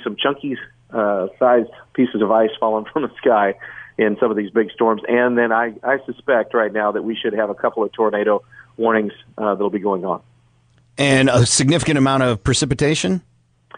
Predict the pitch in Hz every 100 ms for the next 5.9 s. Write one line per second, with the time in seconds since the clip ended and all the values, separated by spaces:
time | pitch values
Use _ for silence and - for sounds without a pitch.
0 | - - - 139 156 160 151 151 202 247
1 | 185 185 180 170 156 156 - 151 - 151
2 | 127 - 151 139 127 123 135 127 117 110
3 | - 131 117 120 117 113 113 117 117 -
4 | 113 110 110 113 107 104 113 113 110 -
5 | 131 143 131 127 123 - 143 113